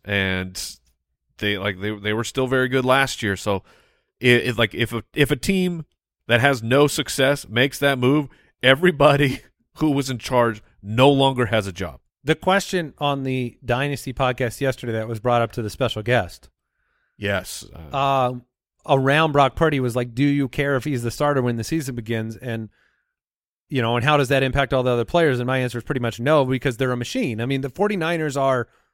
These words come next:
Speaker 2: I mean, that guy's answer was no,
Speaker 1: <laughs>
Speaker 2: because he, he, they're just a machine that works, and you just, you just put another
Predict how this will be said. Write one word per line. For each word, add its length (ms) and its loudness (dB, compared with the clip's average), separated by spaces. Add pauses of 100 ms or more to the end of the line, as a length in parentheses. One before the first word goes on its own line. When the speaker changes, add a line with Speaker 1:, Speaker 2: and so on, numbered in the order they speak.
(180)
Speaker 2:
I 100 6
mean, 180 2 (260)
that 180 4
guy's 240 2
answer 300 -2
was 200 -4
no, 300 4 (180)
Speaker 1:
<laughs> 200 -14
Speaker 2:
because 640 6 (880)
he, 160 2
he, 500 -12
they're 160 4
just 220 0
a 40 2
machine 380 -2
that 140 0
works, 440 2
and 140 -4
you 80 -4
just, 240 -4 (800)
you 140 -2
just 160 0
put 180 4
another 560 0